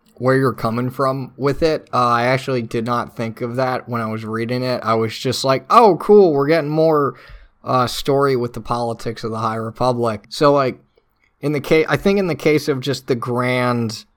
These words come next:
sort of getting that grand story of, you know, we're unveiling the politics of the High, the political situation of the High Republic, it's a really nice info,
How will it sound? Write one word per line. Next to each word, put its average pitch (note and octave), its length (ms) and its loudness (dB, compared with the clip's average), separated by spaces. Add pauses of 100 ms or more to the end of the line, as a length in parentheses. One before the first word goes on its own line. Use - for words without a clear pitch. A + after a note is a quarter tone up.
(120)
sort A#2+ 320 -2
of G#2+ 120 -4
getting B2 260 -2
that A#2 220 -6
grand A#2+ 460 0
story B2 580 -2
of, G#2+ 440 -4 (640)
you G#2+ 100 -12
know, G#2 260 -14
we're B2 160 -2
unveiling B2+ 680 2
the A2 80 -6
politics B2 720 -2
of A2+ 100 -8
the A2 100 -4
High, A2 320 -6
the A2+ 140 -12
political A2 640 -6
situation B2+ 640 -2
of B2 80 -4
the A2+ 80 -2
High A#2+ 140 0
Republic, D3 500 0
it's C3 140 -2
a B2+ 80 0
really A#2+ 320 0
nice A2+ 440 -6
info, A2+ 720 -2